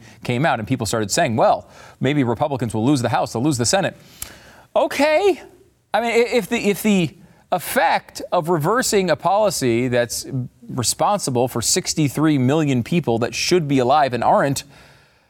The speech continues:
if that, the price is an election or two, okay, that's kind of the way I've been thinking about it. But we should go back to the beginning here and think about,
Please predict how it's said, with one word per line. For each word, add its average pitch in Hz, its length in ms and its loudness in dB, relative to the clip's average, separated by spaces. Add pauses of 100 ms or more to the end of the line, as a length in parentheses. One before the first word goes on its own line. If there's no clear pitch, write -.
(200)
if 160 120 -2
that, 240 180 -2
the 202 80 -2
price 330 320 0
is 170 140 2
an 156 80 2
election 190 400 2
or 135 80 0
two, 131 360 2 (960)
okay, 180 680 0 (260)
that's 190 180 -2
kind 254 200 0
of - 20 -2
the 202 80 2
way 185 120 4
I've 220 140 4
been 156 140 -2
thinking 101 300 -2
about 92 240 2
it. 170 200 -2 (360)
But 196 80 -2
we 214 60 4
should 202 100 -2
go 311 80 2
back 311 160 -2
to 214 80 -6
the 170 80 0
beginning 147 320 0
here 110 160 0
and 135 100 -4
think 156 140 -2
about, 131 320 -2